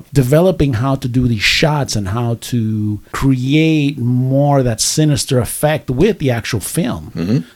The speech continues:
Speaker 1: The way it was projected, the way the lighting was, the sound, they, you know, this is when this was being developed,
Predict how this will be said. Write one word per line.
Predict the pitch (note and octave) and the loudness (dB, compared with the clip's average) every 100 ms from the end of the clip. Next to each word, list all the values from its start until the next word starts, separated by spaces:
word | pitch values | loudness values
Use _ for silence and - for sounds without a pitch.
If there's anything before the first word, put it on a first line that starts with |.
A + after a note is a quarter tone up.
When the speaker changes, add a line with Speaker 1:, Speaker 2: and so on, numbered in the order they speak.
| - | 2
Speaker 1:
The | C3 | 4
way | B2+ C#3 C3+ C3 | 4 4 4 2
it | A#2+ | 0
was | A2+ A2+ A2 A2 G#2+ G#2 F2+ - - | 0 0 0 0 0 -2 -6 -8 -4
projected, | G#2+ G#2 A#2 A2+ C3 G#2+ | -2 -2 -4 -2 -4 -2
the | G#2+ | -2
way | A2+ | -2
the | A2+ | -2
lighting | G2+ G#2 A#2+ A#2 A#2 A2 | -4 -4 -4 -2 -2 -2
was, | A2 A2+ A2 G#2+ - _ - _ _ | -2 -2 -2 -4 -8 _ -20 _ _
the | - A2 | -6 -4
sound, | - - C#3 B2 B2+ C3 B2+ B2 A#2 | -2 -2 0 0 2 2 2 2 0
they, | B2 | -2
you | C#3 B2 | -2 -2
know, | A#2+ | 0
this | E3 E3+ | 0 0
is | F3+ | 0
when | C3+ | 0
this | C3 C3 | 0 -2
was | G#2 | -2
being | G#2 A#2+ A#2+ G#2+ | -2 0 0 0
developed, | G2 F2+ B2 A#2 - - | -4 -4 -4 -4 -8 -14